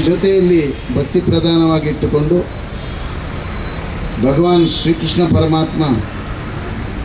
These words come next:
ಭಗವದ್ಗೀತೆಯ ಸಂದೇಶವನ್ನು ಜನಸಾಮಾನ್ಯರ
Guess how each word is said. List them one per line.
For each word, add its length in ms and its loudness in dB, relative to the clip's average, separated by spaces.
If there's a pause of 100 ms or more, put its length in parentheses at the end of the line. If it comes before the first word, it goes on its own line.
ಭಗವದ್ಗೀತೆಯ 680 2 (140)
ಸಂದೇಶವನ್ನು 720 2 (680)
ಜನಸಾಮಾನ್ಯರ 840 4